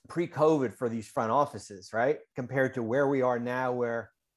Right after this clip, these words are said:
you might get a phone call that so three players are in the health and safety protocols. And now you're looking at your hardship exception list. And now you gotta go to ownership because we're already in a luxury tax. And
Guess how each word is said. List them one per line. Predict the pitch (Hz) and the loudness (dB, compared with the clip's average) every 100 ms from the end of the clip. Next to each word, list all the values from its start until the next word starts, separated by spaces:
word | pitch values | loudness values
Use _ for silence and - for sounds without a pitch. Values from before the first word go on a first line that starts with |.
| _ _ _ _ _ _ | _ _ _ _ _ _
you | 139 | -4
might | 156 156 | -2 0
get | 160 | 0
a | |
phone | 156 156 156 | 0 -2 -2
call | 156 151 151 156 | 2 2 2 0
that | 120 113 113 _ | -4 -4 -6 _
so | - 143 147 139 - | 0 2 2 0 -4
three | 170 | -4
players | 165 160 143 123 | 0 2 4 2
are | 120 120 | -2 -4
in | |
the | 113 | -4
health | 113 110 | -6 -8
and | 104 | -8
safety | - 107 - - | -10 -10 -12 -16
protocols. | 107 101 - 98 | -14 -14 -12 -10
And | 110 | -4
now | 127 | 0
you're | 156 147 | 2 4
looking | 147 143 | 2 -2
at | |
your | 117 113 | -8 -8
hardship | 131 139 - 117 | -4 -4 -4 -8
exception | 107 - 123 107 - 107 | -8 -8 -8 -8 -8 -8
list. | 104 101 - 113 | -6 -6 -10 -12
And | 110 | -8
now | 131 | -4
you | 151 151 | 0 2
gotta | 139 | 2
go | 131 131 | 2 0
to | |
ownership | 135 147 143 - 123 - | 0 -2 -4 -4 -6 -6
because | 107 117 | -10 -8
we're | 113 123 | -4 0
already | 139 139 | 0 0
in | 131 | -2
a | |
luxury | 123 127 120 110 | -2 -2 -4 -10
tax. | - 110 110 | -4 -2 -4
And | - | -6